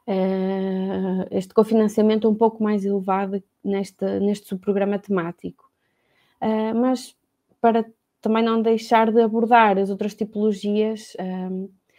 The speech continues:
de, de financiamento e de projetos existentes no life, referir os projetos estratégicos para a natureza, que são os snaps, que contribuem,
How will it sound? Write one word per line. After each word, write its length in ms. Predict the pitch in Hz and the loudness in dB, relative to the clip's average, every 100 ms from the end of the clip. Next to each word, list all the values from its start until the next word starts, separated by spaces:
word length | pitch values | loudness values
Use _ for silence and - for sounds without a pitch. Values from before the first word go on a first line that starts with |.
| _ _ - | _ _ -6
de, 800 | 190 202 190 190 185 185 185 180 | -2 0 -2 -2 -2 -2 -2 -2
de 100 | 185 | -4
financiamento 800 | 185 202 190 190 196 233 254 226 | -2 -2 -2 -2 0 0 0 -2
e 80 | 190 | -4
de 100 | 185 | -4
projetos 640 | 196 190 202 190 - - | -6 -2 -2 -2 -10 -8
existentes 640 | 190 190 185 214 190 190 | -6 -6 -4 -2 -2 -2
no 180 | 185 185 190 | -4 -4 -2
life, 320 | 226 247 240 _ _ _ _ _ _ _ _ | -2 -2 -4 _ _ _ _ _ _ _ _
referir 600 | - 208 233 226 220 190 | -6 -2 2 2 2 2
os 220 | 190 190 | -2 -4
projetos 420 | - 196 214 214 | -4 -2 -2 -2
estratégicos 800 | - 214 208 226 214 190 190 - | -4 -2 0 2 2 2 -6 -6
para 320 | - 240 190 | 2 2 2
a 20 | |
natureza, 640 | 185 185 208 269 285 285 | -2 -2 0 2 2 -2
que 100 | 277 | -6
são 240 | - 185 180 | -8 -4 -4
os 200 | 180 - | -8 -8
snaps, 680 | 220 233 269 - - - _ _ _ _ _ _ _ _ - | -2 -2 -2 -6 -20 -20 _ _ _ _ _ _ _ _ -4
que 260 | - 233 240 | 2 2 2
contribuem, 720 | 233 214 226 214 226 220 226 | -2 0 0 2 2 0 -4